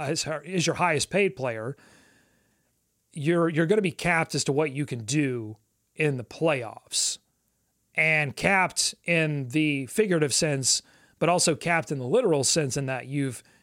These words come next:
you've invested, a hundred sixty million dollars is a lot of money. So you've invested a lot of money in a player that I think if it's your best player, i-, i-, it's gonna con-, it's essentially, it's gonna mean you're gonna continue to tread water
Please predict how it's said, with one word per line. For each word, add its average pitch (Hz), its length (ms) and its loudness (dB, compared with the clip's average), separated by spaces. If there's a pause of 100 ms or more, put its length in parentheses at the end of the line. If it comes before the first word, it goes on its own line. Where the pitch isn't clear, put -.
(120)
you've 151 220 -2
invested, 135 560 0
a 117 40 -10
hundred 185 180 2
sixty 156 220 0
million 160 180 2
dollars 156 300 2
is 120 100 -4
a 131 40 -2
lot 151 180 2
of 127 80 -4
money. 147 300 -2 (500)
So - 140 -2
you've 147 160 0
invested 160 360 0
a 147 40 0
lot 156 240 2
of 135 40 -2
money 147 280 0
in 135 60 -2
a - 40 -8
player 147 340 2
that 135 120 -2
I 131 100 -2
think 120 220 -6
if 123 120 -6
it's 127 160 -8
your 120 100 -6
best 160 280 0
player, 131 420 -2 (800)
i-, - 60 -14 (100)
i-, 180 140 -6
it's - 220 -2
gonna 208 180 4
con-, 170 240 0
it's 180 320 -2
essentially, 196 460 2
it's 160 80 -2
gonna 175 140 2
mean 160 260 0
you're 147 100 2
gonna 151 180 0
continue 135 360 -4
to 120 80 -8
tread 139 240 -4
water 110 480 -8